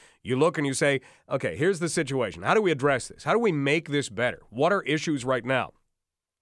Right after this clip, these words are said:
We had a lot of people who are going to the doctor on a regular basis.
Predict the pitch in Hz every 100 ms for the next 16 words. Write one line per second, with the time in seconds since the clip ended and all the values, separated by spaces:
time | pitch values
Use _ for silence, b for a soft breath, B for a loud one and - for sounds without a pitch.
0 | - 127 131 127 151 143 147 151 147 b
1 | b b 135 135 113 120 120 120 117 107
2 | b b 78 104 151 170 165 160 147 139
3 | 139 - 143 131 127 123 120 110 98 -
4 | -